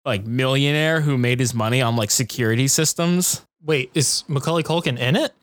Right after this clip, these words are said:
Speaker 1: No, he's not in it, but they, like, acknowledge
Speaker 2: Oh.
Speaker 1: Kevin McAllister in the movie.
Speaker 2: Got you.
Speaker 1: But it is, it is so bad.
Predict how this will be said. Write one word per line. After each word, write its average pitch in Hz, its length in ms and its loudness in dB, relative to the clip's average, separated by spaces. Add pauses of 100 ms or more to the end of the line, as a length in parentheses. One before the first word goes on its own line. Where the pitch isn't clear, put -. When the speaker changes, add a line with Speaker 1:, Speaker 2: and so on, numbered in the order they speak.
(100)
Speaker 1:
No, 113 220 0
he's 147 140 0
not 165 160 0
in 143 140 0
it, 113 120 0
but 123 140 -2
they, 123 120 0
like, 117 300 0
acknowledge 117 720 0
Speaker 2:
Oh. - 20 -16
Speaker 1:
Kevin 107 380 0
McAllister 131 600 -2
in 143 120 2
the 120 40 2
movie. 104 460 0 (160)
Speaker 2:
Got 113 240 0
you. 110 280 0
Speaker 1:
But 127 320 -2
it 156 160 0
is, 147 400 0 (340)
it 135 100 -2
is 135 160 2
so 131 400 0
bad. 107 540 0